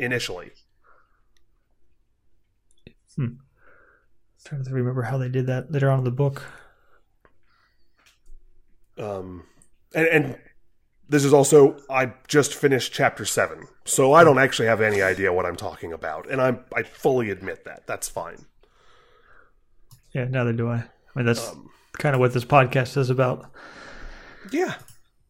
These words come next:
Speaker 1: I did have fun. We were talking last week about public versus private versus that serialize
Speaker 2: Mm-hmm.
Speaker 1: keyword or whatever the term is for it.
Speaker 2: Yeah.
Speaker 1: Um, there's another one,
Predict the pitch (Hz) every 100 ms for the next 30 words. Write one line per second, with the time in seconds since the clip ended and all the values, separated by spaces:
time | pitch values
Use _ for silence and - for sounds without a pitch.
0 | - - - - - - - - - 170
1 | - 180 151 - - 143 151 - - 151
2 | 156 147 131 131 123 156 160 131 123 143
3 | 156 - 135 127 120 131 127 117 - -
4 | - 151 147 147 135 117 131 131 127 107
5 | - - 127 135 127 135 - 113 127 -
6 | 131 104 120 110 - - 143 131 147 151
7 | 147 151 151 147 - - _ - - _
8 | _ 139 127 139 135 - 131 - - 151
9 | 151 156 156 151 127 - 131 135 135 127
10 | 143 139 147 - 151 143 - - - _
11 | - - _ _ _ 135 123 127 120 101
12 | - _ _ - 123 - _ - 147 156
13 | 135 123 165 190 240